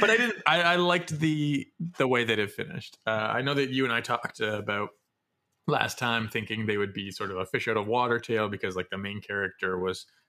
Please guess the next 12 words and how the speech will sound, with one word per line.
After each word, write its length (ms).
transported 680
back, 320
but 140
no, 420
it 60
wasn't. 400
They 100
were 120
just 240
playing 380
the 180
role 340